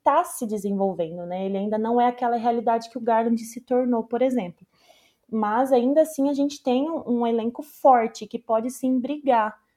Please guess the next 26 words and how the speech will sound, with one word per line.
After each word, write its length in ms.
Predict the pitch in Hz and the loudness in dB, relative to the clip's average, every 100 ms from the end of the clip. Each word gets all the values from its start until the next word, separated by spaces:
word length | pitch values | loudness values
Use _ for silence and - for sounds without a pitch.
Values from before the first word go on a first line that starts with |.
| _ | _
né? 180 | 208 214 | -6 -6
Porque 160 | 214 | -6
a 40 | 202 | -8
gente 220 | 202 196 | -6 -8
tem 220 | - 190 | -8 -6
aí 160 | 196 196 | -2 -2
o 80 | 208 | -2
Rubio, 480 | 208 254 285 262 | 0 0 0 -4
que 220 | 240 226 - _ _ | -6 -10 -14 _ _
não 140 | 208 208 | -6 0
vai 160 | 202 | -2
começar 400 | 202 208 202 202 | 0 -6 -4 -4
a 40 | 196 | -4
temporada, 560 | 202 196 208 208 233 | -4 -2 0 2 2
mas 220 | 240 196 | 0 -2
ele 160 | 202 196 | -2 -4
tá 340 | 202 - 196 | -4 0 2
no 160 | 226 214 | 2 0
time, 440 | 214 - 233 285 | -4 -4 0 0
né? 180 | 240 226 | 0 -2
Tem 160 | 226 208 | -6 -8
o 60 | |
Raulzinho, 640 | 196 208 233 220 240 262 247 | 0 2 2 0 0 0 0
que 120 | 247 | -4
foi 140 | - | -8
contratado. 920 | 196 202 196 208 208 226 233 226 214 | -6 -6 -2 -2 0 0 2 2 -2